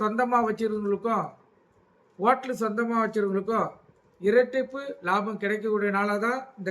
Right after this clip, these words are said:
கடக ராசிக்காரர்களுக்கு மிகவும் அற்புதமா இருக்குது. கருத்தில் கொண்டு நீங்கள் பயன்பெறுக. கணவன் மனைவி கிட்ட ஒற்றுமை அதிகமா இருக்கும். அலுவலகத்திலோ சக ஊழியர்களுடைய ஒத்துழைப்போ அன்போ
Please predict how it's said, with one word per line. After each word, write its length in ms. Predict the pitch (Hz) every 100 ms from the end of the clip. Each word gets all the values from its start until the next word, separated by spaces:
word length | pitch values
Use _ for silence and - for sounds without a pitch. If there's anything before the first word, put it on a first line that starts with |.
| 185
கடக 180 | 190 214 202
ராசிக்காரர்களுக்கு 680 | 202 190 190 190 190 196 247 247 175
மிகவும் 260 | 190 208
அற்புதமா 420 | 185 180 226 233 226
இருக்குது. 300 | 202 190 226 254 - - _ _
கருத்தில் 400 | 196 226 233 254
கொண்டு 200 | 240 240 285 277 185
நீங்கள் 260 | 180 180 185
பயன்பெறுக. 440 | 196 196 185 202 240 233 - _ -
கணவன் 400 | 196 233 247 240 233
மனைவி 240 | 233 240 233
கிட்ட 180 | 233 262 277 294 - _ -
ஒற்றுமை 320 | 190 226 247 226
அதிகமா 300 | 185 208 196 180
இருக்கும். 320 | 165 202 233 240 - _ _ _ _ _ - 196 185
அலுவலகத்திலோ 600 | 202 269 269 262 254 262 285 277 -
சக 220 | 196 196 214
ஊழியர்களுடைய 500 | 247 240 226 220 240 330 - 185
ஒத்துழைப்போ 580 | 190 240 240 233 220 247 269 - _ _ _ _ _ -
அன்போ 320 | 190 214